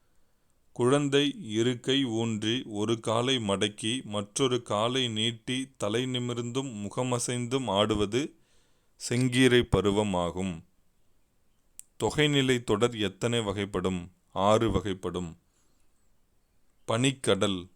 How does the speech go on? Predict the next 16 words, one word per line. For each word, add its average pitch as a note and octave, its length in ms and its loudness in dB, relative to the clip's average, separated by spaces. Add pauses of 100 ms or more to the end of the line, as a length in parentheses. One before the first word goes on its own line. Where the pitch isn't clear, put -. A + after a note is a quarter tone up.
(120)
என்பதன் A2 580 -2
இலக்கண A2+ 560 -4
குறிப்பு. F#2+ 680 -4 (120)
விடை A2 380 2
உருவகம். G2 800 2 (840)
வேற்றுமை C3+ 720 0
உருபும் A2 520 0
பயனும் G#2+ 480 0
உடன்தொக்க A2 680 -4
தொகையை G2+ 480 -2
கண்டுபிடி. F#2 760 -4 (600)
மக்கள் A2 560 -2
தொண்டு. F2 580 -2 (1160)
காலம் C3+ 500 6
கறந்த A2 440 0
பெயரெச்சமே G#2 920 -2